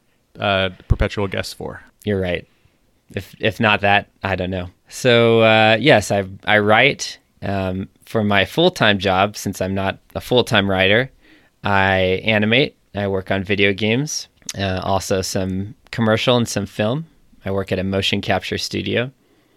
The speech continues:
Speaker 2: Uh, if you're familiar with that, if you're not, just think, uh, just think Gollum in Lord of the Rings, played by Andy Serkis, and you'll know what motion capture is.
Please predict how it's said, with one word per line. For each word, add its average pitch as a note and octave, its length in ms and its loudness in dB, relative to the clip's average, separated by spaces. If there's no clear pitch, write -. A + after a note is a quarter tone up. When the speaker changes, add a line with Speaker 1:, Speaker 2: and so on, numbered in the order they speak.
Speaker 2:
Uh, F#2 220 -8
if - 200 -8
you're F2+ 140 -2
familiar G#2 540 2
with F#2+ 160 0
that, G#2 200 4
if - 120 -2
you're G2+ 100 2
not, G2+ 340 4
just - 240 -10
think, F#2 240 0
uh, F#2 340 -4
just F#2 200 -8
think A2 180 0
Gollum G2+ 480 2
in G2 180 -4
Lord F#2 180 -2
of F2 60 -4
the F#2 80 -4
Rings, G2 500 -6
played F#2 220 -4
by F2+ 200 -2
Andy F2+ 300 -4
Serkis, - 640 -6
and F2+ 420 -8
you'll F#2 180 -6
know F2+ 180 -6
what F2 220 -12
motion F2+ 320 -8
capture - 340 -12
is. - 320 -16